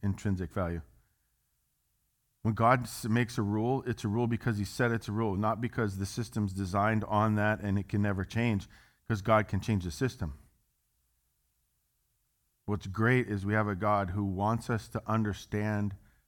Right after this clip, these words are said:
the system he's put in place.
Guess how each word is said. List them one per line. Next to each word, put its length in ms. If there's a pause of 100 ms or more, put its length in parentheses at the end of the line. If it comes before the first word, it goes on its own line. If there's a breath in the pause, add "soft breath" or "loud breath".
(120)
the 80
system 580
he's 400
put 260
in 200
place. 500